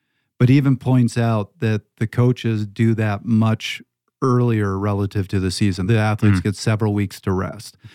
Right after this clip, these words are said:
Speaker 1: So it would have been interesting if she had done the testing several weeks after the overload period, 'cause I don't think the athletes were fully rested a week later.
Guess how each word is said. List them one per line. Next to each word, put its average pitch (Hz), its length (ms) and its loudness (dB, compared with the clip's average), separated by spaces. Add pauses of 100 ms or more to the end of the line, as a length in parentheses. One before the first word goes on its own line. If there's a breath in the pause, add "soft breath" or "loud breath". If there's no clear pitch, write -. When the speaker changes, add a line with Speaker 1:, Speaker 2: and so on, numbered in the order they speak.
(220 loud breath)
Speaker 1:
So 131 120 2
it 123 80 6
would 151 100 4
have 156 80 2
been 151 160 2
interesting 120 600 0
if 104 120 -2
she 107 200 -4
had 104 180 -6
done 110 280 2
the 104 100 0
testing 101 760 0 (320 soft breath)
several 151 440 2
weeks 117 260 -2
after 104 300 -4
the 101 80 -2
overload 98 640 -2
period, 101 340 -2
'cause 107 120 -4
I 123 180 0
don't 135 260 2
think 104 160 -2
the 104 100 -2
athletes 98 400 -4
were 98 100 -4
fully 95 280 -2
rested 92 520 -4
a 98 80 -4
week 92 260 -4
later. 92 420 0